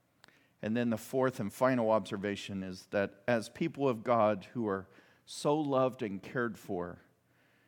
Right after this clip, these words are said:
I think we're called upon to demonstrate this quality of character and life that is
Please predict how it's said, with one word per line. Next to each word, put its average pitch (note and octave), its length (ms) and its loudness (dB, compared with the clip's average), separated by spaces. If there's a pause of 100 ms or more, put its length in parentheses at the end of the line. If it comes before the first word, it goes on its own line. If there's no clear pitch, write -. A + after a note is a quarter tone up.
(500)
I A2 100 -6
think C#3 280 -2
we're G#2 140 -2
called C3+ 420 0
upon G2+ 320 -2
to G#2 160 -6
demonstrate G#2+ 640 -2
this G#2 160 -8
quality A#2+ 560 -2
of G2+ 160 -8
character C3 500 -2
and G2 160 -6
life G2+ 480 -4 (840)
that G#2 200 -2
is F#2+ 200 -8